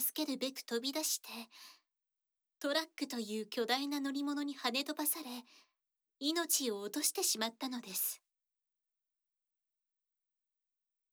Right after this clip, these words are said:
子供は無事に救われました。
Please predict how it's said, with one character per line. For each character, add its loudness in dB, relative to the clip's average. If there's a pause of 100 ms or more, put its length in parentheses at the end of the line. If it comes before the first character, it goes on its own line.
(1600)
子 4
供 4
は 2
無 2
事 6
に 2
救 2
わ 2
れ 0
ま -2
し 4
た。 -8